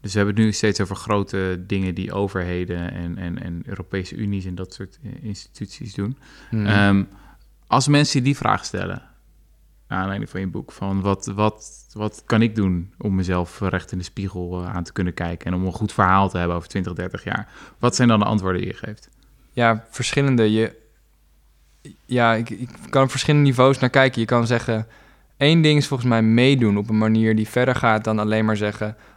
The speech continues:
Speaker 2: "Oh ja, het klimaat, ja, dat vind ik wel heel deprimerend. Ik weet niet wat ik eraan kan doen. Gaat waarschijnlijk mis." Dat hoor ik
Speaker 1: Mhm.
Speaker 2: veel om me heen.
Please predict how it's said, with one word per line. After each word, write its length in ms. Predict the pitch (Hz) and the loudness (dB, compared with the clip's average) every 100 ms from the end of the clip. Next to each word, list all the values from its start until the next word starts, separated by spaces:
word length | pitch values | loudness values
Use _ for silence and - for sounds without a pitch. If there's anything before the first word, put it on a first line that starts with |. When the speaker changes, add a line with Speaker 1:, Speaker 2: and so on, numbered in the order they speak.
| - | -2
Speaker 2:
"Oh 160 | 131 | 4
ja, 60 | 139 | 6
het 140 | 127 | 4
klimaat, 400 | - 117 117 143 | 2 2 2 2
ja, 120 | 139 113 | 2 0
dat 140 | 107 | 0
vind 120 | - | -4
ik 60 | 131 | -2
wel 80 | 123 | 0
heel 140 | 123 127 | 2 4
deprimerend. 840 | 117 - 110 110 110 107 107 - - | 2 2 2 2 2 0 -2 -8 -8
Ik 140 | 113 | 0
weet 100 | 127 | 4
niet 100 | 127 | 4
wat 100 | 117 | 2
ik 100 | 113 | 0
eraan 160 | 113 107 | -2 0
kan 180 | 107 | 0
doen. 340 | 104 104 101 - _ _ | 0 0 -4 -6 _ _
Gaat 240 | - 117 | 0 0
waarschijnlijk 400 | 117 - 113 104 | 0 0 0 0
mis." 380 | 98 92 - - _ | -2 -6 -8 -18 _
Dat 120 | 113 | -4
hoor 120 | 113 113 | 0 2
ik 40 | |
Speaker 1:
Mhm. 80 | 107 | 2
Speaker 2:
veel 120 | 123 | 2
om 60 | 117 | 2
me 80 | 110 | 2
heen. 300 | 117 165 | 2 0